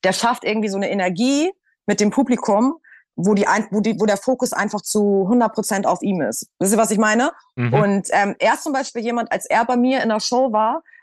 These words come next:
Speaker 1: äh, da hat er zum Beispiel gesagt, „Ja, ehrlich gesagt, Alicia, also ich bin nur hier, weil's cool ist. Ich bin nur hier, weil ich dich cool finde und weil das eine coole Show ist.“ Also das, das meine ich. Ähm, ich glaube, dass es bei mir und Reese auch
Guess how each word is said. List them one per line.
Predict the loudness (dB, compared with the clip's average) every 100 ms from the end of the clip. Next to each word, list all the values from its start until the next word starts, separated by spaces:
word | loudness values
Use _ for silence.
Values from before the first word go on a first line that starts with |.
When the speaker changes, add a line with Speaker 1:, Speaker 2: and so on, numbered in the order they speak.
| _
Speaker 1:
äh, | 0 0 -2 -12 _
da | 0
hat | 2
er | 0
zum | 0
Beispiel | 0 0 -2
gesagt, | 0 0 0 0
„Ja, | 0 2 0 -8 _
ehrlich | -2 -2
gesagt, | -2 -2 0
Alicia, | -2 -2 0
also | 0 -2 -6
ich | _ _ _ _ _ _ _ 0
bin | 2
nur | 4
hier, | 2
weil's | 0 -2 -2
cool | 0
ist. | 0
Ich | -2
bin | -2
nur | 0
hier, | 0
weil | 0
ich | -2
dich | -4 -4
cool |
finde | -2 0 2
und | 2 2
weil | 2 2
das | -2
eine | -4 -4
coole | -2 -2
Show | 0 0 0
ist.“ | -2 -6 -18 -6
Also | -2 0 0 -2 -12 _ -14
das, | -8 -6 -4
das | -2 2
meine | 2 2
ich. | 0 0
Ähm, | -2 -2 -4
ich | -2
glaube, | 0 2 0
dass | -2
es | -4 -4
bei | 0
mir | 0
und | 0 0
Reese | -2 0
auch | 0 0